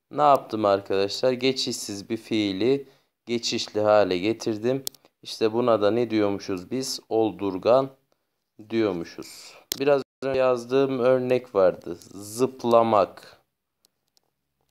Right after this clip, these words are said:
Evet, zıpla. Neyi zıpla? Oluyor mu? Hayır, geçişsiz bir fiil. Peki zıplat dersem? Evet, artık bu bir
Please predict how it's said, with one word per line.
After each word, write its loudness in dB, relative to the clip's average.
Evet, -2
zıpla. 0
Neyi 2
zıpla? 0
Oluyor 2
mu? -4
Hayır, 0
geçişsiz -6
bir -10
fiil. -10
Peki -8
zıplat -2
dersem? -2
Evet, -6
artık -2
bu -12
bir -4